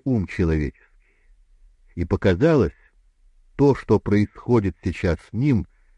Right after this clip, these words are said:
происходит со всем миром. Близко время его,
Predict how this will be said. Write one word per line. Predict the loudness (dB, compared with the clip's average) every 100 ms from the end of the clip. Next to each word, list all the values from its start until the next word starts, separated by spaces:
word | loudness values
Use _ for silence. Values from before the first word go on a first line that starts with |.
| _ -4
происходит | -2 -2 -4 0 2 0 -2
со | -4
всем | _ -2 0
миром. | 2 2 0 -2 -8 _ _ _ _ _ _ _ _ _ -6
Близко | 0 2 0 -2 -2 0
время | 2 0 2 0
его, | 0 -2 -4